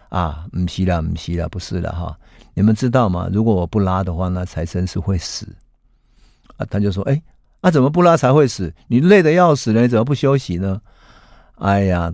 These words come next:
简吉就说：“他说，你不知道啦，我不拉小提琴才真的会死。”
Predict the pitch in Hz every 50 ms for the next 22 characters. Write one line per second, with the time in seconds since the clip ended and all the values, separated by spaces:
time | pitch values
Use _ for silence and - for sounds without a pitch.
0 | - _ _ _ - 87 80 - 87 85 90 92 87 82 - 85 85 85 85 87
1 | 87 90 90 92 - 107 101 107 151 151 143 139 - 143 120 98 90 87 87 92
2 | 110 147 131 127 127 123 - - 87 92 - 90 90 - 90 78 80 - 87 87
3 | 85 95 92 92 82 76 80 80 80 - - - -